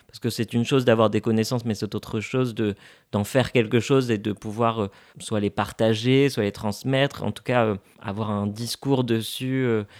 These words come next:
auprès de différents publics. Et donc, euh, après ces deux années, j'ai fait, euh, un Master un de recherche en histoire de l'art à Paris un, à la Sorbonne.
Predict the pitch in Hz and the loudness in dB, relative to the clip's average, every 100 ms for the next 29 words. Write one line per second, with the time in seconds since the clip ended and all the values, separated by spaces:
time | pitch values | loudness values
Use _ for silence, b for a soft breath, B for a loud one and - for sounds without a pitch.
0 | B 113 101 - 107 104 101 101 98 110 | B -12 -10 -6 -4 -4 -4 -4 -6 -8
1 | 110 101 101 107 123 - - _ _ 117 | -4 -4 -4 -6 -8 -10 -16 _ _ -10
2 | 104 127 147 - 123 113 - 117 - 135 | -4 -2 -4 -4 -2 -2 -2 -6 -6 -6
3 | 127 117 110 107 104 113 143 175 165 117 | -6 -4 -4 -2 -2 0 -2 -2 -4 -6
4 | 113 - 135 135 113 B B B - 120 | -8 -4 0 0 0 B B B -4 -2
5 | 113 110 107 104 107 113 - 120 127 120 | 0 0 0 0 -2 -2 -4 -2 -2 0
6 | 110 101 113 117 - 139 127 123 - - | 0 0 -2 -2 -2 -2 -2 -2 -6 -8
7 | - 117 117 - 120 120 117 117 120 123 | -4 -2 -2 -2 -2 0 0 2 2 0
8 | 120 - 110 101 101 - - - - - | -6 -8 -4 -4 -4 -8 -12 -16 -16 -10
9 | 98 104 101 120 175 - - 104 95 95 | -10 -6 -4 -4 -6 -10 -14 -14 -12 -8
10 | 110 151 | -6 -4